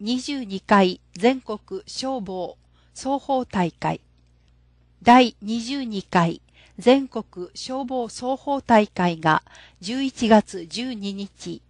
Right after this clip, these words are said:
愛知県蒲郡市で開催されました。本大会には、全国の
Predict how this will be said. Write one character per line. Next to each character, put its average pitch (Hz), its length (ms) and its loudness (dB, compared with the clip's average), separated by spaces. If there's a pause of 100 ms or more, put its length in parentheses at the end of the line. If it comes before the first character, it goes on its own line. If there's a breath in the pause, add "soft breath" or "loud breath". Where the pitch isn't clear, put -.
(320 loud breath)
愛 240 220 6
知 - 200 -6
県 196 300 2
蒲 220 360 4
郡 262 340 -6
市 - 180 -8
で 175 180 -2
開 220 200 4
催 214 280 4
さ 208 180 2
れ 208 100 2
ま 202 160 -2
し - 140 -10
た。 - 240 -10 (760)
本 302 280 -6
大 262 260 4
会 190 280 2
に 156 140 -18
は、 156 240 -2 (400 soft breath)
全 254 280 6
国 226 340 -12
の 185 180 -12